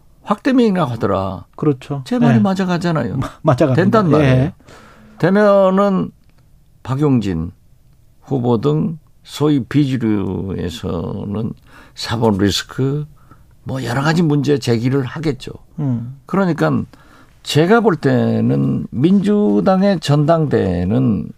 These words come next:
Speaker 1: 어차피, 어? 어대명이 되고 확대명이 된다고 하면은 당대표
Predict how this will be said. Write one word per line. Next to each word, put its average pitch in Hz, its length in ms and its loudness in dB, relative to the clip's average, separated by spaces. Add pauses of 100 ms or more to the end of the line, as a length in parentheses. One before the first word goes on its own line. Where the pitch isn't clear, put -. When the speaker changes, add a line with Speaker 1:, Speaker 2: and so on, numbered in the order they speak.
(360)
Speaker 1:
어차피, 180 800 0 (1000)
어? - 120 -8 (480)
어대명이 151 600 2
되고 147 340 0
확대명이 151 640 -2
된다고 98 420 0
하면은 98 560 -2 (2000)
당대표 175 760 2